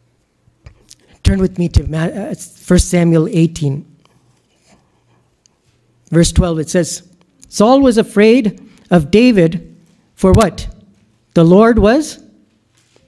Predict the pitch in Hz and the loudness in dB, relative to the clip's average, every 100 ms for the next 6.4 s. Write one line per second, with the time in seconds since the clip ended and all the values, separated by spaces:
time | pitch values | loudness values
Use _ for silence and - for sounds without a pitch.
0 | _ 180 190 220 233 320 - - _ 180 | _ 0 2 2 2 0 -6 -18 _ 0
1 | 196 196 156 180 - 214 214 233 - 226 | 2 2 0 -2 0 0 0 -2 0 0
2 | 320 - - _ _ _ _ _ - 294 | -2 -6 -20 _ _ _ _ _ -4 0
3 | 320 135 - - _ _ _ _ _ _ | 0 -4 -10 -20 _ _ _ _ _ _
4 | _ _ _ _ _ _ _ _ - 147 | _ _ _ _ _ _ _ _ -4 2
5 | 185 208 202 185 190 196 196 180 208 196 | 4 4 2 0 0 2 0 -2 0 0
6 | 190 233 285 - | 2 0 0 -6